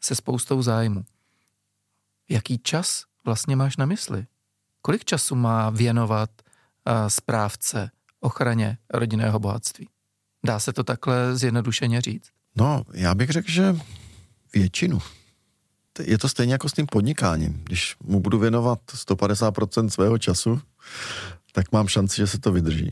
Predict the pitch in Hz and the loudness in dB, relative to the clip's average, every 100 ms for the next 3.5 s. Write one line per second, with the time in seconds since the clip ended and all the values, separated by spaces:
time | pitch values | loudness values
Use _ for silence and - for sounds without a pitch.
0 | - - - - 87 - 98 92 90 - | -4 -6 -2 -2 0 -2 -4 -8 -12 -8
1 | - - 82 - 85 85 85 87 82 90 | -4 0 0 0 0 2 0 -2 -2 0
2 | 98 - 85 87 87 90 - 110 107 - | -2 0 0 2 0 -2 -2 0 0 0
3 | 85 85 - 85 87 | 0 2 2 2 2